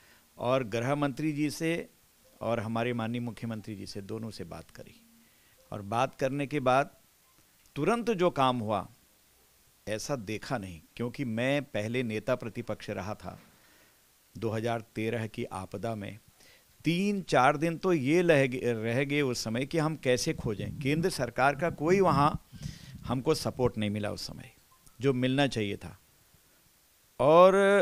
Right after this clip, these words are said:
राज्य सरकार वही करेगी जो केंद्र कहेगा ऐसे मामले में। तो इस तरह से जो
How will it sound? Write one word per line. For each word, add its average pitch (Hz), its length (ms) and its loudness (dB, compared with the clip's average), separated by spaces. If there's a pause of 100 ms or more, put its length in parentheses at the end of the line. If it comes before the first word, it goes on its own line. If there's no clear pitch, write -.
(200)
राज्य 143 380 2
सरकार 175 420 6
वही 165 240 6
करेगी 170 360 2
जो 156 140 0
केंद्र 135 320 -2
कहेगा 139 300 0
ऐसे 131 240 2
मामले 120 360 -2
में। 120 180 -12 (1700)
तो 165 140 -4
इस 180 200 0
तरह 214 200 2
से 220 540 2
जो 214 640 8